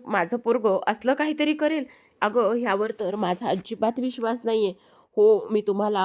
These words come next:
अगदी बरोबर सांगते, ज्या गोष्टी घडल्यात ना त्याच गोष्टी मी तुम्हाला इथे सांगत आहे आणि ते सगळं काही खरं आहे," असं इथे आता ती बोलत असते. "प्लीज तुम्ही माझी मदत करा ना, प्लीज तुम्ही माझ्यासोबत चला ना,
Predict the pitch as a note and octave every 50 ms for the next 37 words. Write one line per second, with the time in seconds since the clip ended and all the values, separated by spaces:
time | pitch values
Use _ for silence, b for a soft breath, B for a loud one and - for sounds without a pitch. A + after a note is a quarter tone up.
0 | - - - G3+ - - F#3 E3+ A3+ F#3 A3 G#3+ G3+ F3 F#3 F3+ G3 G3+ - F3
1 | F3 F3 E3+ E3 D3 - b b b b b b G3 G#3 A#3+ A3+ G#3 G#3+ A3 A3
2 | - A3+ G3+ B3+ A3 F3+ G3 G3 A3 - G#3+ E3+ E3+ F#3 - - G#3 G3 G3 -
3 | G3 F#3+ G#3 A3+ A#3 - F3+ F3+ G#3 G#3 G3 G#3+ G3+ G#3 A3 G3 F#3+ G3 F#3+ -
4 | G3 F#3 G3+ A3 - A3+ F#3 F3+ F3 F#3 F#3 E3+ D#3+ F#3 A3 F#3 D#3+ F3+ B B
5 | B B B B - G#3 A3 A#3 A3+ B3 B3 A#3+ - G#3 F#3 G3+ G#3 G#3 A3+ A3
6 | A#3+ B3 A3+ - - A#3+ F3 F#3+ F3 E3 F#3 G3+ G3 E3 D#3+ - b b b b
7 | b b - A3+ C4+ - A#3+ F#3 F#3 - - A3 - A#3+ G#3+ F3 - G#3+ F3 E3+
8 | F#3 - A#3 F#3+ F3+ F3+ E3+ E3+ E3 E3+ E3+ F3+ - F#3 E3+ D3+ b b b b
9 | b b - - A3+ A3+ G#3 G#3+ - _ - - A#3+ A3 G#3+ G3+ G#3 G3+ G3 F#3+
10 | - F#3 F#3+ G#3+ G3+ F#3 F#3 G3+ G3+ - - G3 F#3+ G3 F#3+ E3 D3 - b b
11 | b b b - - A#3+ A#3+ A3 G3+ - - G#3 G#3+ G#3+ G#3+ A3 A3 A3 F#3+ F#3
12 | F3 G3 G#3 - A3+ G3+ G#3 G3+ F3+ - - - G#3 G3+ - G#3+ G3 G3 G3 G3
13 | E3+